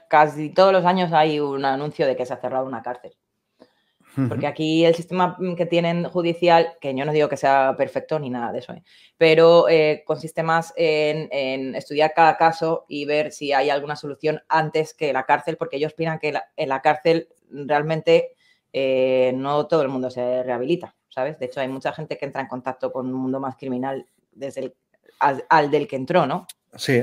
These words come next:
Speaker 2: sí, sí, sí. En el caso de España, ¿vale? Eh, que en, en teoría están hechas ahora mismo, el sistema judicial que, que tenemos está un poco, eh,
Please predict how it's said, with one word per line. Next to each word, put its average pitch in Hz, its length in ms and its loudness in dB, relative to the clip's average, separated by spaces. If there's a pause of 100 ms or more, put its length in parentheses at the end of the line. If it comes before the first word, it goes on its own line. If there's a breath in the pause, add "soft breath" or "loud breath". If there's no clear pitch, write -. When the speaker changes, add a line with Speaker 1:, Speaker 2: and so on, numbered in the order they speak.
(160)
Speaker 2:
sí, 113 140 -6
sí, 101 100 -12
sí. 120 180 -8 (1500 loud breath)
En 127 140 6
el 127 140 6
caso 139 260 6
de 156 80 10
España, 165 540 4 (100)
¿vale? 117 320 -2 (160)
Eh, 92 320 -10
que 107 80 -10
en, 95 240 -12
en 98 220 -10
teoría 123 560 4
están 107 340 -2
hechas 110 300 -4
ahora 107 440 2
mismo, 107 360 -2
el 90 100 -6
sistema - 300 -6
judicial 104 420 2
que, 104 340 0
que 101 120 -4
tenemos 113 340 2
está 107 240 2
un 104 80 0
poco, 117 560 4
eh, 82 460 -6